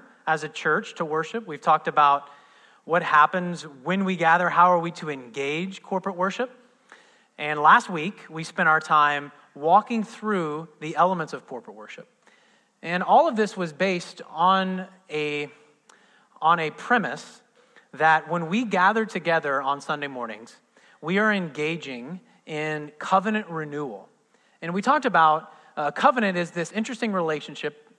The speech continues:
where there's law and there's love. And we, we pointed to marriage as an example that many of us see and ha-, participate in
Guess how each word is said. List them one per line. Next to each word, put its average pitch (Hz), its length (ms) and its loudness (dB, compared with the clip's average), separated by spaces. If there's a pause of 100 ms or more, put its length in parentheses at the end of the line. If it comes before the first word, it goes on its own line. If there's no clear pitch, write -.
(120)
where 151 180 0
there's 139 180 -6
law 180 420 4
and 156 160 -6
there's 143 160 -8
love. 113 380 -6
And 143 240 -14
we, 156 180 -12 (140)
we 165 100 -8
pointed 220 280 0
to 180 80 -4
marriage 156 600 -2 (380)
as 160 180 0
an 165 80 -6
example 160 400 -4
that 147 140 -4
many 175 220 -4
of 165 80 -4
us 156 160 -2
see 160 360 -8
and 147 120 -4
ha-, 147 160 -8
participate 165 640 -6
in 127 240 -6